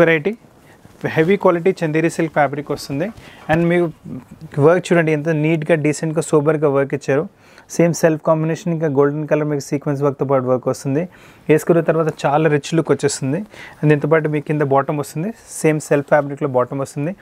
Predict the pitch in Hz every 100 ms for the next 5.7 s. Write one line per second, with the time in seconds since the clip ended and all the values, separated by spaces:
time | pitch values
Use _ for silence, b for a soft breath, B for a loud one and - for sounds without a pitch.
0 | B B B - 170 151 160 160 165 160
1 | 151 143 156 151 151 - 147 135 127 151
2 | 147 151 143 135 139 143 - 156 147 143
3 | 139 147 147 - 147 165 - 156 143 180
4 | - B B B B 139 - 180 180 160
5 | 147 147 147 143 143 135 143